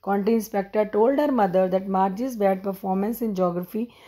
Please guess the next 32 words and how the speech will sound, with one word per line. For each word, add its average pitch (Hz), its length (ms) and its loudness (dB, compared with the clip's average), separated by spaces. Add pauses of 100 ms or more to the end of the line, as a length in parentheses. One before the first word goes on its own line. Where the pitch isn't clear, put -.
(220)
was 220 200 4
due 233 220 0
to 285 100 0
the 285 140 4
faulty 208 400 2
setting 202 400 -2
of 190 180 -4
her 208 120 -4
teacher. 202 500 -8 (340)
Tommy 220 320 2
explained 208 520 -2
that 202 160 -2
centuries 233 600 -2
ago 196 300 -2
the 196 160 -2
schools 226 460 -2
were 208 120 2
not 196 360 2
like 196 280 0
theirs. 175 380 -4 (400)
They 220 140 4
had 233 180 4
a 226 40 4
man 214 360 -2
as 208 140 -2
a 202 120 -6
teacher 196 380 -6
who 202 240 -4
taught 214 300 4
students 196 480 -4
different 196 480 -8
subjects. 180 720 -6